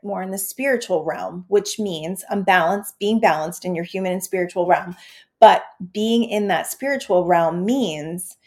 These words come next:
you've got faith, you've got trust, you can turn things around, you can gain a new perspective. That higher perspective is everything. So my daughter, um, sent me a text message today, and she actually said this several times when she was here.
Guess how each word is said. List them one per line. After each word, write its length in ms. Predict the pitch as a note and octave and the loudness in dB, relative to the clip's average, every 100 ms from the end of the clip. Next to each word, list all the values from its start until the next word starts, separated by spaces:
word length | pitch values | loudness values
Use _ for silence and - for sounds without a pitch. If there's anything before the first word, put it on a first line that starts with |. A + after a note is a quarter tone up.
| _ _ | _ _
you've 220 | F#3+ F3+ | -8 -2
got 280 | G3 G3+ - | -2 -2 -2
faith, 280 | D4 D#3+ - _ | -4 -4 -10 _
you've 220 | F#3 F#3 | -10 -4
got 240 | G#3+ - | -4 -4
trust, 520 | - - A#3+ F3 - | -6 0 0 0 -6
you 80 | F#3+ | -10
can 200 | F#3 F#3+ | -10 -10
turn 300 | F#3 G3+ F#3 | -8 -6 -4
things 220 | G3+ G#3 | -4 -4
around, 520 | A#3+ A#3 C#4 G#3+ E3+ E3+ | -2 0 2 2 -2 -4
you 100 | F#3 | -6
can 180 | F#3+ | -6
gain 220 | F3+ F3 F3 | -4 -4 -2
a 80 | |
new 160 | F#3+ F#3 | -4 -6
perspective. 720 | F#3 G#3+ - C#4+ C#4 D#3 C#3+ | -6 -8 -4 -4 -4 -6 -2
That 180 | E3 - | -2 0
higher 320 | A#3 A#3 A3+ | 0 0 0
perspective 720 | A3+ G#3+ - A3+ G#3+ E3 D#3+ | -4 -8 -2 -2 0 -4 -4
is 200 | - F3+ | -6 -4
everything. 640 | G3 F3 E3 E3+ - - A3+ _ - - - - | -2 0 -2 -8 -14 -18 -20 _ -20 -20 -20 -4
So 180 | - | 4
my 140 | A3+ A3 | 6 8
daughter, 440 | A#3 A#3+ A#3+ G#3 - | 10 10 10 6 4
um, 400 | G3 F#3 F3+ F3+ | 2 2 -2 -6
sent 220 | - G#3+ | -4 -2
me 100 | G3 | -2
a 60 | F#3+ | -2
text 260 | G#3+ G3 | -2 -4
message 360 | G3+ F#3 F#3 - | -6 -6 -10 -2
today, 180 | F#3+ F3 | 0 0
and 140 | F3+ | -2
she 100 | A3+ | 2
actually 300 | G#3+ E3 G3 | 2 2 -6
said 200 | F#3 F3+ | -4 -4
this 160 | F3 E3 | -4 -2
several 280 | F#3 E3+ E3+ | -2 -2 -4
times 280 | F3 E3+ | -6 -8
when 120 | E3+ D#3+ | -10 -10
she 160 | F#3 | -8
was 160 | E3 E3 | -8 -6
here. 440 | G#3 E3+ D#3+ F3+ | -4 -2 -2 -6